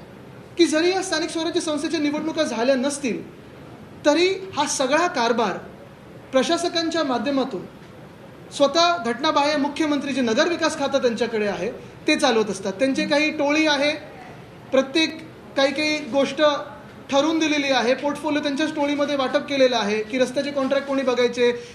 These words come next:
इमारतींची कॉन्ट्रॅक्ट कोणी बघायचे, ह्या कॉन्ट्रॅक्टरना कोणी सांभाळायचं.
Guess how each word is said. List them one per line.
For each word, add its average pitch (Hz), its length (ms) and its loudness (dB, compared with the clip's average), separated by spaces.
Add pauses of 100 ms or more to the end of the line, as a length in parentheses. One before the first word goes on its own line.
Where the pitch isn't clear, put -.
इमारतींची 277 500 0
कॉन्ट्रॅक्ट 269 340 0
कोणी 277 160 0
बघायचे, 240 500 2
ह्या 226 160 0
कॉन्ट्रॅक्टरना 277 540 0
कोणी 262 260 0
सांभाळायचं. 220 500 0